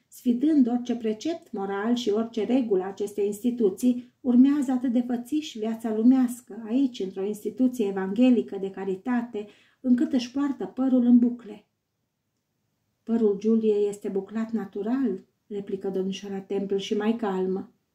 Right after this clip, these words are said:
"Natural? Da, dar noi nu trebuie să ne supunem naturii. Vreau ca aceste fete să fie copiii creației divine. Și de ce bogăția asta?" "Am repetat de nenumărate ori că vreau ca părul să fie aranjat strâns, modest, simplu.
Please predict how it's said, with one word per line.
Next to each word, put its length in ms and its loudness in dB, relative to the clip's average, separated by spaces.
"Natural? 840 -6
Da, 180 -4
dar 180 0
noi 200 0
nu 120 8
trebuie 260 0
să 120 0
ne 120 4
supunem 480 -2
naturii. 580 -4
Vreau 280 2
ca 120 0
aceste 400 0
fete 420 -6
să 160 -4
fie 260 4
copiii 500 2
creației 540 -2
divine. 560 2
Și 180 -6
de 120 4
ce 260 -6
bogăția 600 -6
asta?" 380 -20
"Am 100 4
repetat 420 0
de 120 2
nenumărate 680 6
ori 260 -4
că 160 -10
vreau 200 -8
ca 100 -8
părul 400 -2
să 140 -8
fie 200 -4
aranjat 500 -4
strâns, 600 -2
modest, 640 -4
simplu. 760 2